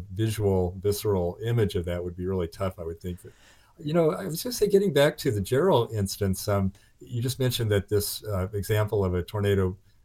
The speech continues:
uh, being captured from the inside was, lasted about a minute, and I think Jarrell was on the order of a minute or two, and that raises a really important point that the damage is not just how strong the winds are, but how long they last at a given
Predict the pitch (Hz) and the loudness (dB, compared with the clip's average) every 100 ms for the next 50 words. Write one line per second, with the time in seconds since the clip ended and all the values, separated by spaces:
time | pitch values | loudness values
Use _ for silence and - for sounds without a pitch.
0 | - 92 101 98 107 98 95 104 101 104 | -10 -4 -2 2 2 2 -2 0 2 2
1 | 95 110 107 98 95 92 98 101 113 123 | 2 2 2 2 0 -2 -4 -2 2 0
2 | - 101 95 95 92 113 196 127 87 104 | 0 0 2 2 2 0 0 0 0 -2
3 | 98 - _ _ _ 107 139 117 127 156 | -2 -4 _ _ _ -4 -2 2 4 6
4 | 143 107 104 104 101 104 104 87 92 117 | 6 6 4 2 4 6 4 2 0 0
5 | 101 87 85 - 90 90 95 95 - - | 0 -4 -6 -4 -2 0 0 -2 -6 -20
6 | _ _ - 123 131 151 - - - - | _ _ -12 -2 0 0 -4 -16 -20 -20
7 | - 127 127 117 104 127 135 120 120 107 | -4 0 2 0 2 6 6 6 2 0
8 | - 120 110 101 101 98 107 113 143 139 | 0 0 2 2 2 0 -2 -2 0 -2
9 | 101 110 139 - 107 107 92 107 101 92 | -2 -2 -2 -2 -2 -2 -2 -2 0 0
10 | 107 170 175 104 95 98 101 104 101 107 | 0 0 2 2 2 0 -2 0 2 2
11 | 101 92 90 104 113 - 90 90 92 | 2 2 2 0 0 -4 -6 -4 -4